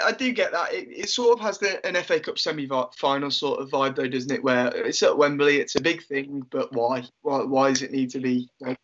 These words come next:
semi-final need to be at Wembley? Um, it, it's, it's one of them where at the end of the day, yes, it, it doesn't really matter.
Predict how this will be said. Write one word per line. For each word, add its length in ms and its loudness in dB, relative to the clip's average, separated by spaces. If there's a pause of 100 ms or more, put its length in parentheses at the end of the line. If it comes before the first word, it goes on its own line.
(140)
semi-final 460 2
need 180 0
to 80 -8
be 100 0
at 100 -2
Wembley? 460 0 (400)
Um, 480 2 (140)
it, 280 -4
it's, 380 -10
it's 140 -10
one 100 -2
of 60 2
them 120 2
where 180 6
at 100 2
the 100 4
end 120 2
of 20 -8
the 80 -4
day, 140 0
yes, 400 -2
it, 320 -10
it 60 -10
doesn't 280 -6
really 200 -4
matter. 520 0